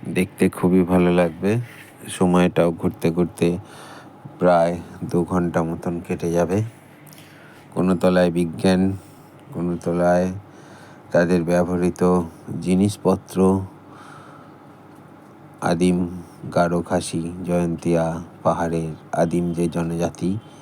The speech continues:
তাদের ব্যবহার্য জিনিসপত্র, তাদের পোশাক আশাক,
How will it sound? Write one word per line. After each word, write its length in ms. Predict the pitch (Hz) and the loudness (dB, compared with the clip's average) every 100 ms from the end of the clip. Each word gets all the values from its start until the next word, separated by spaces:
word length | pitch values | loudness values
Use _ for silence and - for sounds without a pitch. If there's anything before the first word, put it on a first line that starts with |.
| - - - | -20 -12 -4
তাদের 300 | 78 85 82 | -2 0 0
ব্যবহার্য 580 | 80 82 87 82 78 87 | -2 -2 0 -2 -2 -2
জিনিসপত্র, 680 | 82 85 85 - 82 82 - 87 90 104 - - - - | -4 -4 -8 -10 -12 -12 -12 -12 -12 -16 -20 -20 -20 -4
তাদের 300 | 82 82 85 | -2 0 0
পোশাক 480 | - - - 82 82 | -2 -8 -4 -4 -4
আশাক, 380 | 82 - 85 | -4 -2 -2